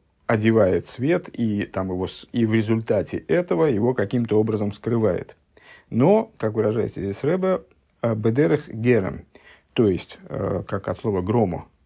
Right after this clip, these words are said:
шазман грома, например, э, свет, сосуд является косвенной причиной для этого. То есть на предмете сосуда это проявляется, что благодаря сосуду,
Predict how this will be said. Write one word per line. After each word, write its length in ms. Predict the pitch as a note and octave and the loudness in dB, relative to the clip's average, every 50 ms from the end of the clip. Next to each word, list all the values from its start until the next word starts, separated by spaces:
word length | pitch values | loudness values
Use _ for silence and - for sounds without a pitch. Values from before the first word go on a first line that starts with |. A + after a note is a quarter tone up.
| _ _ _ | _ _ _
шазман 540 | - - G#2+ G#2 G2+ A2+ G#2 F#2 F2 F2+ | -4 0 0 0 0 0 -4 -4 -4 -2
грома, 280 | F2 G#2 A#2+ C3+ C3 A#2 | 0 0 0 0 0 -2
например, 460 | G#2+ G2+ - G#2 G#2 G#2 G2 F#2 - _ _ _ _ - - - - _ _ _ - | -4 -4 -4 -4 -4 -4 -4 -6 -8 _ _ _ _ -20 -20 -20 -20 _ _ _ -12
э, 360 | - - - G2+ G2 F#2+ - - - _ _ _ _ _ _ _ _ _ _ _ _ _ _ _ _ _ _ _ _ _ _ _ _ _ _ - | -8 -6 -6 -4 -6 -6 -8 -10 -14 _ _ _ _ _ _ _ _ _ _ _ _ _ _ _ _ _ _ _ _ _ _ _ _ _ _ -16
свет, 420 | - - C#3+ E3+ G3 G3 - - - - | -8 -2 4 4 4 4 4 -2 -14 -4
сосуд 400 | - - C3 - - G#3 F#3+ - | 2 2 2 4 2 0 2 2
является 640 | C3 B2 C3+ D#3+ D#3+ C#3+ C3+ - - C3 B2 B2+ - _ - | 2 4 4 4 4 4 2 0 0 0 0 0 -4 _ -8
косвенной 480 | - C#3+ D3 D3 D3 C3 A#2+ A#2+ A2 G2+ | -2 0 0 0 0 -2 0 0 0 -2
причиной 560 | - G#2+ A#2 A2+ - - C#3 C3 A2 G2+ G2+ | -2 -2 -4 -2 -2 -4 -2 0 0 0 0
для 260 | F#2+ G2+ G2+ G2+ F#2+ | 0 0 2 2 2
этого. 300 | E2+ D#2+ - - - - - _ _ _ _ _ _ _ _ _ _ _ _ _ _ _ _ _ _ | 2 0 -4 -8 -8 -10 -12 _ _ _ _ _ _ _ _ _ _ _ _ _ _ _ _ _ _
То 80 | - G#2+ | -4 -4
есть 120 | G2 - | -2 0
на 160 | A#2+ B2 B2 | 0 0 0
предмете 560 | A#2 - B2+ A#2+ A#2 A#2+ C3+ B2+ A2+ - A2 G2+ | 2 2 2 2 2 2 2 2 2 0 -2 -2
сосуда 440 | - A2+ A2 - C3 A#2+ G#2 G2+ | -2 -2 -4 -2 -2 -2 2 2
это 180 | G2 F#2 - G2+ | 2 2 2 -4
проявляется, 760 | G#2 A2 G#2+ G#2+ G#2+ A2+ A#2+ A2 F#2+ F2 - - - - - | -2 -2 -2 0 0 2 2 2 2 2 -2 -6 -8 -12 -12
что 180 | F#2+ - G#2 G2 | -10 -6 -6 -4
благодаря 500 | G#2 G#2+ G#2 G#2+ G#2+ A#2 A2 A2 F#2 F2+ | -2 -2 -2 0 0 2 2 2 2 0
сосуду, 640 | - - - - - F3 F#3+ G#3 G3 F#3+ F3+ F3 | -2 -8 -10 -6 -4 -2 -2 0 0 0 -2 -2